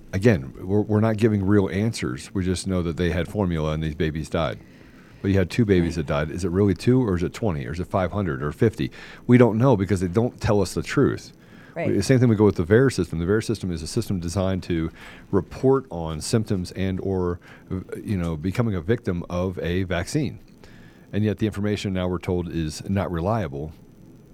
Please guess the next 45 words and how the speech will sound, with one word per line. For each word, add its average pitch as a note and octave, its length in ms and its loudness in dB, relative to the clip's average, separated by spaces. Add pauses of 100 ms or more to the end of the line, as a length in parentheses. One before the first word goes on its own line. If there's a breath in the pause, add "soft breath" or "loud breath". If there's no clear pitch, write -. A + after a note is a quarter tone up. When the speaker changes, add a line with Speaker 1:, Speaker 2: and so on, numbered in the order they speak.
(300)
Speaker 1:
But F#2 100 0
that's A2+ 240 -2
where G#2+ 100 4
the G2 80 0
information, F#2 440 -6
where E2 100 -4
you G#2+ 260 0
as F2 120 -6
a F2 40 -10
person G#2 380 -8
can E2+ 140 -10
go D#2+ 180 -2
in D#2+ 60 -4
there D#2 140 -4
and C#2+ 80 -8
put F#2 140 -8
that D#2+ 120 0
information D2 460 -6
in D2 40 -4
and C#2+ 100 -6
say, D#2+ 120 -4
"Look, D2+ 180 -4
this E2 140 -6
is D#2 120 -8
what D#2 160 -4
the, E2 100 -8
the F2 200 -6
adverse D2 340 -4
effect C#2+ 320 -8
was. A#1 200 -8
I'm, D2+ 220 -8 (220 loud breath)
I've F2 120 -2
been E2 160 -2
vaccine D#2+ 360 -2
injured," C#2+ 360 -6 (100)
or E2 220 -2
it D#2+ 100 -8
resulted D#2 440 -6
in C2+ 100 -8
death C#2+ 240 -6
of, C#2 180 -10 (400 loud breath)
of E2 120 -4
a E2 40 -8
loved D#2 240 -10
one. B1 180 -16